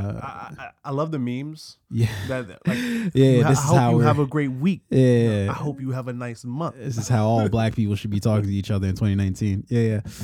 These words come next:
Speaker 1: Um, yeah. I-, so, uh,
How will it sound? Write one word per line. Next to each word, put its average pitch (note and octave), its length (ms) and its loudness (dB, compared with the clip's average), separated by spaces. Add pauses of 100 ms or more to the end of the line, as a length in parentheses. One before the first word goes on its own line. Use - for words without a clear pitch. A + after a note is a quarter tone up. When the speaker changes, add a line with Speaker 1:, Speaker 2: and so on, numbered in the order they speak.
(240)
Speaker 1:
Um, A#2 560 2 (960)
yeah. C#3 400 4 (360)
I-, A2+ 260 -10 (320)
so, D#3 380 4
uh, B2+ 340 -4